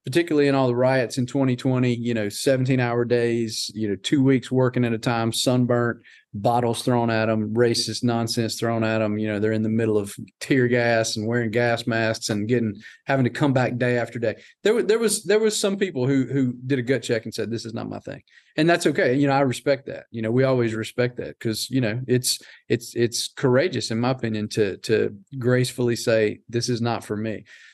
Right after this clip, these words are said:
So we had, we had some people leave. Um, we had the, like you said, the vast majority of the folks, again, twenty-year-olds, twenty-five-year-olds, just stayed the course,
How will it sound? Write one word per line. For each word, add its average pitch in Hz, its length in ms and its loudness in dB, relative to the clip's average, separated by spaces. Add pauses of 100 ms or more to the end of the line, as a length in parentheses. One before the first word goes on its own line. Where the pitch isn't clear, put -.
So 151 140 2
we 151 120 0
had, 143 360 2
we 139 160 2
had 143 180 0
some 190 220 -2
people 165 520 -2
leave. 110 500 -2 (360)
Um, 113 240 0
we 127 120 2
had 139 120 2
the, 120 180 -2
like 131 240 2
you 147 60 -4
said, 123 220 2
the 113 80 -4
vast 139 420 2
majority 131 460 2
of 117 80 0
the 110 60 -16
folks, 113 360 -2
again, 117 300 0
twenty-year-olds, 131 880 0
twenty-five-year-olds, 117 1040 -4
just 120 320 -2
stayed 131 340 0
the 139 60 0
course, 104 520 -2